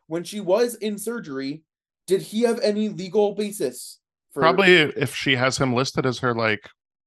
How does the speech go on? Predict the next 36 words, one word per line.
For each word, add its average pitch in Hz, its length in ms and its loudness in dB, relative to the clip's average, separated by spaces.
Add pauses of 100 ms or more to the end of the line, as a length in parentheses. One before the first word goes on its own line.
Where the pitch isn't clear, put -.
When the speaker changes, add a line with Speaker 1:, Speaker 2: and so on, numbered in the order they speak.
(560)
Speaker 2:
whatever 123 600 -2 (640)
person, 135 460 -4 (360)
medical 127 340 4
Speaker 1:
I 131 100 8
would - 0 - (260)
Speaker 2:
authority. - 40 4
Speaker 1:
bet 156 260 4
that 165 100 -2
she 180 200 -8
hasn't 190 240 4
done 190 180 4
that - 220 0
paperwork 185 500 -4
if 294 100 -14
she 180 160 -8
didn't 196 300 -6
do 202 100 -16
the 185 100 -14
paperwork 196 420 -8
of 196 60 -6
Speaker 2:
Well, 151 280 6
Speaker 1:
marriage. - 120 -6 (300)
Speaker 2:
honestly, 147 480 2
though, 117 220 0
in 113 60 -2
that 107 120 -4
ho-, 127 240 0
if 131 120 -6
it's, 131 260 -6
if 113 80 -12
she's 135 100 -8
being 143 160 -2
treated 123 300 -2
at 113 240 0 (320)
Seattle 113 380 0
Grace 135 880 -6